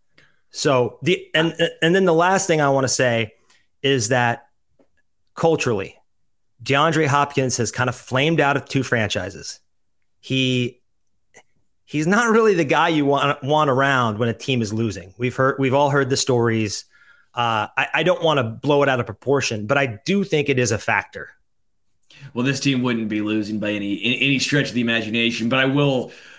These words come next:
Speaker 2: uh, again, point out, I understand the O B J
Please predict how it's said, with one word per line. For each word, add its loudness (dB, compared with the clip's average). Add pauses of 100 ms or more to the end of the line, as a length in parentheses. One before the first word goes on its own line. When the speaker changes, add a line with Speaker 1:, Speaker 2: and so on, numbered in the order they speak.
(140)
Speaker 2:
uh, -2 (260)
again, 0
point -2
out, 0 (560)
I 2
understand 0 (480)
the 0
O 0
B 0
J -2